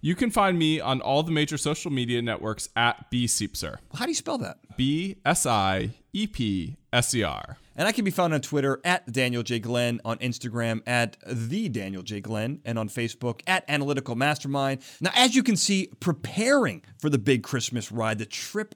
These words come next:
Speaker 2: around the world, takes as much work and, and planning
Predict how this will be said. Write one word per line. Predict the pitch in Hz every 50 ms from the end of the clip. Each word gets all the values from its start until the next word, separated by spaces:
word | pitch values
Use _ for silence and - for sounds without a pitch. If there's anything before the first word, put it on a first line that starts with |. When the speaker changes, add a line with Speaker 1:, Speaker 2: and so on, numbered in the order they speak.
| -
Speaker 2:
around | 135 127 117 113 123 127 135 139 135 127
the | 117
world, | 107 110 123 123 120 117 117 117 - - - -
takes | - 135 120 - 117
as | 101 107 107
much | 123 156 185 196 - - 104
work | 104 107 127 139 143 139 143 - _ _
and, | - 110 104 98 - - -
and | 113 104 90
planning | 95 - - 135 135 135 131 131 127 120 -